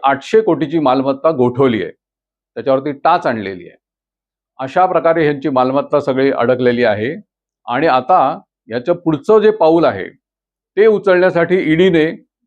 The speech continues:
दिल्ली पोलिसांकडे हे प्रकरण पुन्हा एकदा सोपवलेलं आहे आणि दिल्लीच्या आर्थिक गुन्हा शाखेने याची चौकशी नव्यानं सुरू केलेली आहे. मधल्या काळामध्ये जे लोक, अ, ज्यांचं निधन झालं, असे वगळले गेले.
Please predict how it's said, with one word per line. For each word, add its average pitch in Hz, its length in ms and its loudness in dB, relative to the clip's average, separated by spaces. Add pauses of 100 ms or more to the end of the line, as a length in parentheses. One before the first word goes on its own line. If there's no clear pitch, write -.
(420)
दिल्ली 175 320 -2
पोलिसांकडे 185 640 2
हे 165 60 0
प्रकरण 151 320 -2
पुन्हा 151 380 -2
एकदा 214 160 4
सोपवलेलं 151 500 2
आहे 135 240 0 (580)
आणि 147 180 -6
दिल्लीच्या 165 760 0
आर्थिक 135 360 -2
गुन्हा 131 280 0
शाखेने 139 480 -2
याची 123 220 -4
चौकशी 131 460 -4
नव्यानं 127 380 -2
सुरू 123 240 -8
केलेली 107 320 -8
आहे. 90 100 -10 (480)
मधल्या 147 260 0
काळामध्ये 180 380 2
जे 170 160 2
लोक, 165 500 0 (500)
अ, 117 240 -10
ज्यांचं 120 380 -2
निधन 120 280 0
झालं, 147 220 0
असे 139 300 -2
वगळले 135 420 0
गेले. 143 260 0